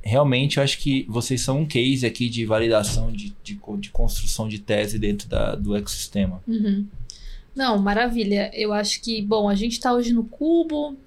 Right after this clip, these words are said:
Speaker 2: é, a gente também usa a plataforma da Evo, também temos a Endeavor, então eu sempre recomendo que as startups se aproximem do ecossistema, né? Várias startups me procuram falando, "Como é que, como que eu faço pra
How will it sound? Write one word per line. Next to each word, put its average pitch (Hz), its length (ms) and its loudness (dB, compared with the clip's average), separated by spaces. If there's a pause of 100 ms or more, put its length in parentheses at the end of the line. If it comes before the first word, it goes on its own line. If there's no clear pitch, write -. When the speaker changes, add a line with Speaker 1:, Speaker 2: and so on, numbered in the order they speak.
Speaker 2:
é, 196 560 2
a 202 60 2
gente 208 220 -2
também 214 260 -4
usa 202 440 0
a 202 460 -2
plataforma 202 580 -2
da 190 220 -4
Evo, 240 400 2
também 214 280 -2
temos 208 280 -2
a 202 40 0
Endeavor, 208 420 0
então 220 160 0
eu 233 40 0
sempre 277 280 0
recomendo 254 400 0
que 247 100 -2
as 233 80 0
startups 233 520 -4
se 269 100 -2
aproximem 285 640 -2
do 269 100 0
ecossistema, 233 760 -2
né? 214 120 -2 (460)
Várias 247 240 2
startups 247 640 -2
me 233 100 2
procuram 240 460 -2
falando, 240 240 -6
"Como 269 120 -2
é 302 60 0
que, 330 300 0 (680)
como 330 240 -2
que 349 100 -2
eu 339 120 2
faço 269 340 -2
pra 233 640 0